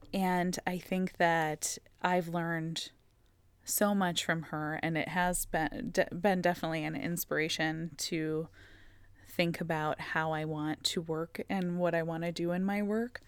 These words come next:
But, um, I, I think that I had no idea <laughs> when I said hello that this would be a lifetime,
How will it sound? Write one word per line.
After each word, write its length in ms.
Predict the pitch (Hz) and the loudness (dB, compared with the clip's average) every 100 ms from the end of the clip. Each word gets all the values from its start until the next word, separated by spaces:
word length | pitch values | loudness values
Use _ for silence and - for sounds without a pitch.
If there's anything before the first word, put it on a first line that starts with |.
| - - - - | -18 -18 -16 0
But, 400 | 190 180 170 - | 4 6 6 2
um, 640 | 165 175 - 87 - 208 185 - - - - - - - - | -4 -4 -4 -4 -4 -4 -6 -16 -20 -20 -4 -4 -4 -12 -6
I, 380 | 185 180 170 - - - | -2 0 -2 -4 -12 -12
I 80 | 165 - | -12 -6
think 280 | 196 190 - | -2 -2 2
that 260 | 175 170 - - - | 4 4 0 -10 -4
I 120 | 175 | 0
had 200 | 180 175 | 2 2
no 200 | 180 190 | 2 2
idea 500 | 190 190 175 147 165 - 277 | 2 2 2 4 4 8 10
<laughs> 160 | - 392 | 12 12
when 200 | 233 254 | 12 12
I 100 | 214 | 12
said 240 | 247 220 202 | 12 12 12
hello 420 | 226 180 180 185 320 339 320 254 | 12 12 10 10 6 6 10 12
that 160 | 240 | 12
this 200 | 202 196 208 | 12 10 8
would 160 | 180 | 4
be 180 | 196 185 | 10 12
a 140 | 170 180 | 12 12
lifetime, 920 | 165 175 - - 196 185 175 190 | 10 8 6 4 4 6 4 2